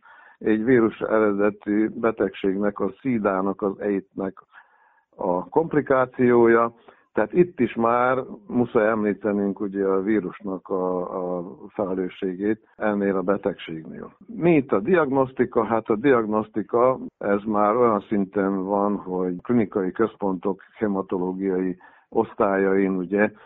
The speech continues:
letisztázni, hogy miért több a fehérvérsejt, milyen a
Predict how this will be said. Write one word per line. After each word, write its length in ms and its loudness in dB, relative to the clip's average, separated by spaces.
letisztázni, 960 0
hogy 240 -2
miért 380 2
több 280 0
a 80 4
fehérvérsejt, 1040 0
milyen 600 0
a 580 2